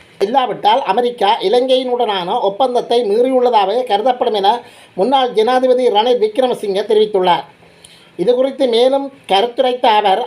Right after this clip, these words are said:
அமெரிக்கா இலங்கையின் உத்தியோகபூர்வ கடன், கடன் வழங்கும் குழுவின் உறுப்பு நாடு. அவர்கள் அந்த ஒப்பந்தத்தில் கைச்சாந்திட்டுள்ளனர். அதனால் அமெரிக்காவின் இலங்கையினுடனான ஒப்பந்த-, இலங்கையினுடனான கலந்துரையாட முன்வர வேண்டும்.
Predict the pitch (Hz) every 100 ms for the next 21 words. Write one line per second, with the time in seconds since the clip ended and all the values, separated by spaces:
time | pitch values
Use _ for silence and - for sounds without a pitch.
0 | 180 233 254 269 247 240 214 247 247 247
1 | 202 196 262 254 247 240 247 247 240 202
2 | 233 254 - 185 233 254 240 254 254 240
3 | 233 240 254 190 208 233 254 208 190 196
4 | 151 - - - - 190 240 240 254 285
5 | 285 190 240 247 208 208 269 254 247 247
6 | 262 226 208 277 254 233 214 220 208 196
7 | 214 - - - - _ - 175 233 196
8 | 233 - 196 262 - 269 262 277 254 196
9 | 247 262 262 254 254 254 262 254 262 269
10 | 202 202 254 262 - 202 202 226 262 262
11 | 247 247 254 254 247 208 233 254 262 247
12 | 254 247 214 226 254 247 226 208 202 180